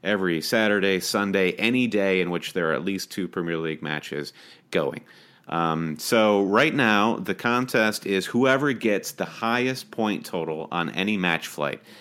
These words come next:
in the Starting Eleven app while they're challenging us. So, um,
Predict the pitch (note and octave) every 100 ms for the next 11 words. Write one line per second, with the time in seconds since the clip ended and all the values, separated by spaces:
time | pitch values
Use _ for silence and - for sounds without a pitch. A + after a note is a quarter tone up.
0 | - - F2+ E2 - F2+ F2 E2 E2 D#2+
1 | D#2+ - D#2 D#2 D#2+ E2 E2+ D#2+ - F#2
2 | E2+ E2 D#2 D#2+ D#2 C#2 - - - -
3 | - _ - - F2+ E2+ E2 - F2 E2
4 | D#2+ D#2